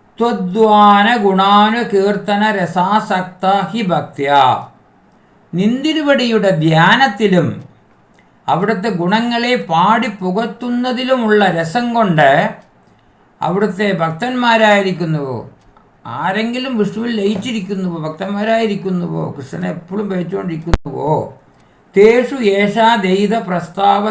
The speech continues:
ദത്താധര സ്ഥിര ഏവ വസതി, അവരിൽ ഇവൾ, അതായത് ലക്ഷ്മി, പ്രിയതമനായ അങ്ങയുടെ വാർത്ത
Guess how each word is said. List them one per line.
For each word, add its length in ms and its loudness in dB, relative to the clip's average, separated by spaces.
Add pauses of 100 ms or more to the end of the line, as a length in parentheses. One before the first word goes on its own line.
(100)
ദത്താധര 600 0 (160)
സ്ഥിര 260 -2 (280)
ഏവ 120 -2 (140)
വസതി, 340 -8 (800)
അവരിൽ 500 4
ഇവൾ, 220 6 (920)
അതായത് 340 -8
ലക്ഷ്മി, 340 -2 (720)
പ്രിയതമനായ 840 2 (160)
അങ്ങയുടെ 520 0 (540)
വാർത്ത 460 0